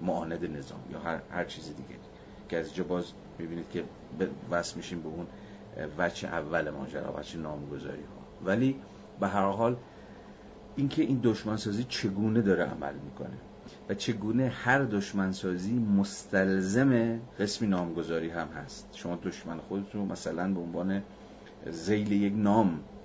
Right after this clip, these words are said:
اه، چیزش می‌کنی دیگه، علامت گذاریش می‌کنی. او دشمنه برای اینکه معانده، او دشمنه برای اینکه مثلاً مخالف نظامه، او دشمنه برای اینکه اغتشاشگره، برای اینکه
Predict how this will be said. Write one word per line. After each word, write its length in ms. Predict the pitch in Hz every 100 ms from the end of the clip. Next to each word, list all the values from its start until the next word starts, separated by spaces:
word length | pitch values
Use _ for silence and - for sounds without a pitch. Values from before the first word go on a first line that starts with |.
| - - - - - - -
اه، 280 | 78 73 76 - - - -
چیزش 360 | 92 82 71 69
می‌کنی 300 | - 76 73
دیگه، 280 | 71 - -
علامت 440 | 87 85 76 -
گذاریش 440 | 78 76 73 67
می‌کنی. 320 | - - - - - - - - - - -
او 60 | 90
دشمنه 640 | 92 - 101 107 120 123 113 -
برای 280 | 82 95 104
اینکه 320 | 104 101 101
معانده، 440 | 90 78 76 71 - -
او 120 | 95
دشمنه 520 | 98 90 - 95 107 104
برای 380 | 85 82 85
اینکه 240 | 82 87 92
مثلاً 460 | 85 - - 80
مخالف 500 | 82 82 78 80 80
نظامه، 400 | 80 78 71 64 65 -
او 120 | 98
دشمنه 540 | 98 85 85 98 104
برای 180 | 98 85
اینکه 220 | 87 -
اغتشاشگره، 680 | - - - 80 - - - - - - -
برای 120 | 76
اینکه 240 | 78 85